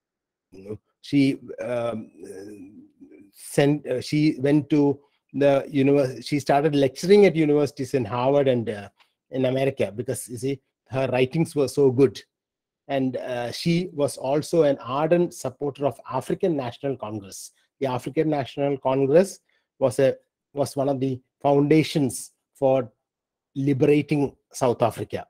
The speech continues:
I think you will definitely remember Nelson Mandela. So Nelson Mandela was the first, uh, president of the liberated or the free South Africa.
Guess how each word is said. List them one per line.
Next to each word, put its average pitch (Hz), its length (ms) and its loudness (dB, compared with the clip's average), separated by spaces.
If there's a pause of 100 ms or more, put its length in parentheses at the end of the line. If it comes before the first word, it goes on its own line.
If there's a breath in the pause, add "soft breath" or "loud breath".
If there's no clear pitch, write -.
(200)
I 131 60 -6
think 127 280 -4
you 120 160 -6
will 123 140 -4
definitely 127 460 -2
remember 135 420 2
Nelson 143 460 2
Mandela. 110 400 -2 (540)
So 147 280 -2 (100)
Nelson 139 340 0
Mandela 147 460 4
was 139 260 -4
the 131 260 -2 (220)
first, - 360 -6
uh, 117 200 -8 (600)
president 135 480 2
of 120 280 -4 (460)
the 123 300 -2
liberated 135 680 0
or 127 140 -4
the 120 100 -4
free 143 420 -6
South 120 280 -2
Africa. 123 540 -2